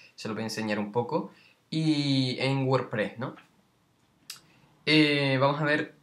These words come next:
los ajustes generales de escritura, de lectura, los medios, los enlaces permanentes y los comentarios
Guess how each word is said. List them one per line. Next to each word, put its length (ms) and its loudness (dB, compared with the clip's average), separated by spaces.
los 160 2
ajustes 560 -2
generales 720 0
de 100 -6
escritura, 420 -4
de 60 4
lectura, 520 -4
los 200 -2
medios, 340 0
los 80 0
enlaces 320 -4
permanentes 560 0
y 40 -6
los 160 0
comentarios 680 -2